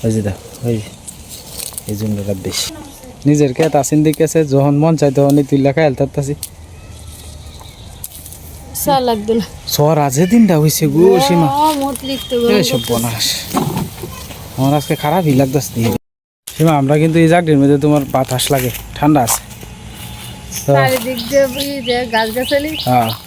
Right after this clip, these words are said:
Speaker 2: গাছগাছালি থাকলে কিন্তু এমনি বাতাস
Speaker 1: গাছের
Speaker 2: লাগে।
Speaker 1: তলে কিন্তু ইয়ে লাগে, কারেন্ট নাই গে বাড়ির তো, মানে আপনার গাছের তলে আইছি আমি আর সীমা দুইজনে মিলে।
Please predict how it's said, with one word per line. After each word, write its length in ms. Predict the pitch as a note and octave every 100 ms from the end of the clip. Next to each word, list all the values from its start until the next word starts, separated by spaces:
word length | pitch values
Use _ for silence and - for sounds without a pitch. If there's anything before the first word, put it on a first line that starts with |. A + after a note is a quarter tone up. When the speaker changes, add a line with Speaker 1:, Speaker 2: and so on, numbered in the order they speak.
| A3
Speaker 2:
গাছগাছালি 680 | A#3+ C4 D4 D4+ E4+ D#4+ D#4+
থাকলে 340 | E4 D#4+ F4
কিন্তু 280 | D#4 C4+ C#4
এমনি 280 | C4 A#3+ B3
বাতাস 200 | B3 D#3+
Speaker 1:
গাছের 260 | D#3+ G3
Speaker 2:
লাগে। 60 | G3
Speaker 1:
তলে 220 | G3+ F#3+
কিন্তু 260 | F3+ E3 F3+
ইয়ে 240 | F3 D#3
লাগে, 260 | B2+ A2 A2+ - -
কারেন্ট 280 | D3 F3+
নাই 140 | F#3 F#3+
গে 120 | F#3+
বাড়ির 220 | F#3+ G3+ F#3
তো, 280 | F3+ F3 A2+ - - -
মানে 180 | D3 C#3
আপনার 240 | D3+ D3+ D3+
গাছের 280 | D3+ - D3+
তলে 180 | F3 E3+
আইছি 260 | D#3 C#3 E3+
আমি 180 | D3+ D3+
আর 60 |
সীমা 320 | - E3+ D#3+
দুইজনে 340 | D#3+ D#3+ D3 C#3+
মিলে। 300 | D#3+ E3